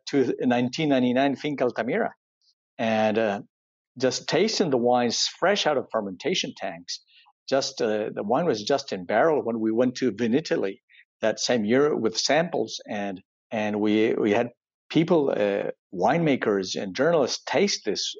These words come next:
and they said, "This is different." And we agreed, "This is different." We, uh, and then we th-, thought, "Okay, there's one vineyard, at least in Mendoza, that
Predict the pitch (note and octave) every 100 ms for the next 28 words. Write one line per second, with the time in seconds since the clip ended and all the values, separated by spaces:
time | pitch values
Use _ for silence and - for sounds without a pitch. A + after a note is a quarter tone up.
0 | - A2+ B2 A#2 A2 - A#2 G#2 D#3 D#3
1 | A2 G#2 E3+ - - _ _ _ _ _
2 | _ _ - G2+ G2+ G2 F2+ B2 D3+ C#3
3 | C3 - C#3 D3+ - - - - - A#2
4 | A#2 - - - - _ _ - A2 G#2
5 | C3 F3+ A#2 G2+ - A#2 C3 A2+ G#2 E3
6 | C#3 C3 B2+ B2 G#2 B2 G#3+ F#3 G3+ E3+
7 | C3+ A#2+ D3+ D#3+ A#2+ G#2+ A2 D3 - B2+
8 | G#2+ G#2